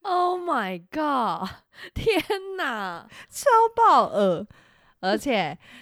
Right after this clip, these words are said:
Speaker 2: 这个所有画面全部都被相机拍下来了。
Speaker 1: 太棒了吧！
Speaker 2: 他还这样试图要这样子用手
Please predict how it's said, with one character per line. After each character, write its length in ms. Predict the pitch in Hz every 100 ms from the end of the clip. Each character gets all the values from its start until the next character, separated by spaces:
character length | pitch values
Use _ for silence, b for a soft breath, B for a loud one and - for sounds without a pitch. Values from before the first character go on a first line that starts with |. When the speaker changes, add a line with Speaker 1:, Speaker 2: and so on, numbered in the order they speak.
| B
Speaker 2:
这 220 | - 220 208
个 80 |
所 260 | 196 - 208
有 140 | 233
画 200 | 190 202
面 320 | 180 190 156 180
全 240 | - 170
部 60 | 180
都 180 | 185
被 240 | 185 180 160
相 260 | - 190
机 240 | 175 180 180
拍 320 | - 208 202
下 260 | - 220 165
来 200 | - -
了。 300 | 107 101 294 - _
Speaker 1:
太 100 | - 494 466
棒 280 | 508 480 392
了 80 | 381
吧！ 680 | 381 392 403 392 370 330 294
Speaker 2:
他 140 | 359
还 120 | 349
这 140 | 233 269
样 180 | 254 254
试 300 | - 320 240
图 240 | 226 185
要 140 | 214
这 100 | 214
样 160 | 226 214
子 300 | 180 - 185
用 260 | 262 226 240
手 340 | - 208 -